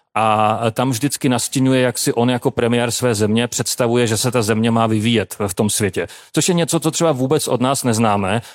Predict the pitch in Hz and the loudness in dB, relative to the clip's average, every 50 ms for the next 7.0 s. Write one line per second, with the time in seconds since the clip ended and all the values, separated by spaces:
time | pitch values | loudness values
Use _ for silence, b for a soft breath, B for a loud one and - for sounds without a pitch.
0 | B - - - 143 - - 156 151 143 - 151 156 160 - - - 185 151 113 | B -6 -4 -2 -2 -2 0 0 -2 0 0 -2 -2 -2 -2 -2 0 0 0 0
1 | 113 117 - - - 147 165 - - 135 - - 147 131 - _ - - _ _ | 0 -2 -2 -2 0 0 0 0 -2 -4 -2 0 -2 -2 -4 _ -20 -20 _ _
2 | _ _ _ _ - 120 - - 117 113 120 117 117 117 113 - 120 - - 113 | _ _ _ _ -6 -6 -4 -2 0 2 2 2 2 2 0 0 -2 -2 -2 -2
3 | - - 113 113 107 - - 120 117 110 113 - - 123 120 117 117 113 107 110 | -2 0 0 0 0 0 0 2 2 2 0 0 0 2 2 4 4 2 2 2
4 | 104 104 107 107 110 107 B B B B _ - 113 117 123 - - 139 147 143 | 2 2 2 0 0 -2 B B B B _ -2 0 0 0 0 0 0 0 0
5 | - - 123 - - 139 123 - 156 131 - - 151 123 110 107 104 110 107 107 | 0 -2 -2 0 0 -2 -2 -2 -4 -4 -2 0 0 0 0 0 2 2 2 2
6 | 123 131 B B B B B - - 117 101 98 110 101 101 104 110 131 143 | 2 0 B B B B B -2 -2 0 0 0 0 0 2 0 0 0 -2